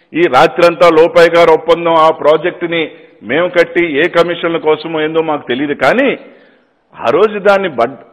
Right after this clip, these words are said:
బాగా ఒప్పుకొని, తర్వాత రెండు వేల పద్దెనిమిది పన్నెండో తారీఖున చంద్రబాబు నాయుడు గారు నరేంద్ర మోడీ గారికి లెటర్ రాస్తారు. అయ్యా, ఇది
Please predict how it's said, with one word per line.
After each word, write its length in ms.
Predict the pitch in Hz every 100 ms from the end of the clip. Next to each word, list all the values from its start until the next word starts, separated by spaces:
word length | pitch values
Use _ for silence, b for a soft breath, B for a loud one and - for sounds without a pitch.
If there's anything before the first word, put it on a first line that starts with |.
| - -
బాగా 240 | - 180 202 233 - - -
ఒప్పుకొని, 440 | - 175 165 104 - - b b b -
తర్వాత 220 | 202 214 175
రెండు 220 | 175 208
వేల 160 | 233 233 226
పద్దెనిమిది 640 | 160 165 160 233 233 226 220 220
పన్నెండో 340 | 180 208 220 214 214
తారీఖున 340 | 190 185 190 196
చంద్రబాబు 420 | 180 185 202 190 175
నాయుడు 180 | 175 165
గారు 140 | 165 202 147
నరేంద్ర 340 | 156 202 190 185
మోడీ 200 | 175 170
గారికి 240 | 160 160 175
లెటర్ 240 | 139 - 147
రాస్తారు. 280 | 110 104 -
అయ్యా, 120 | 135
ఇది 100 | 175